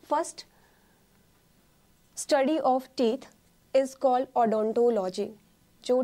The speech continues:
टीथ की स्टडी है, इसे कहा जाएगा ओडोंटोलॉजी। सेकंड है, जो टीथ का अरेंजमेंट रहेगा जॉ में, तो उसके लिए टर्म यूज़ की जाती है डेंटिशन। Dentition is arrangement of teeth on jaw।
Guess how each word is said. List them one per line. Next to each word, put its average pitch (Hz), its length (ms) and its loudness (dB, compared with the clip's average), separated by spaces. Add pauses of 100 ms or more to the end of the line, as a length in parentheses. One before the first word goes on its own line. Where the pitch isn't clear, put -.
(100)
टीथ 302 160 2 (120)
की 330 120 2
स्टडी 269 400 -2
है, 262 180 -4
इसे 254 160 -4
कहा 240 240 -6
जाएगा 226 340 -4 (220)
ओडोंटोलॉजी। 233 840 -2 (140)
सेकंड 311 460 0
है, 302 200 -4
जो 311 160 -4
टीथ 262 180 -2 (120)
का 285 80 -2 (160)
अरेंजमेंट 269 600 0
रहेगा 262 400 -2
जॉ 226 240 -4
में, 214 280 -2
तो - 80 -8
उसके 233 240 -2
लिए 254 140 0
टर्म 220 260 -4
यूज़ 202 200 -4
की 214 140 -4
जाती 190 340 -8
है 262 200 -8 (220)
डेंटिशन। 196 680 -4
Dentition 226 520 -2
is 349 180 -4 (340)
arrangement 262 680 0
of 240 280 0 (120)
teeth 262 280 -4 (140)
on 220 240 -2 (400)
jaw। 220 240 0